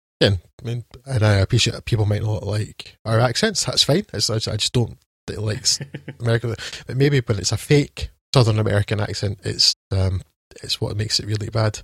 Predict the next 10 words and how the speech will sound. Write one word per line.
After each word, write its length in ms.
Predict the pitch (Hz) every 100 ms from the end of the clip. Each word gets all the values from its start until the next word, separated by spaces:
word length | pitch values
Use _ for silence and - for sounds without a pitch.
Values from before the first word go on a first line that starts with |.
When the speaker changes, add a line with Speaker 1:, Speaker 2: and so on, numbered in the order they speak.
| - - _
Speaker 2:
Yeah, 200 | 147 120
and 80 | 113
I 80 | 117
just 200 | 117 -
checked. 200 | 120 123
This 180 | 123 -
was 160 | 120
a 120 | 120
twelve 300 | 110 165 170
A 280 | 143 135 139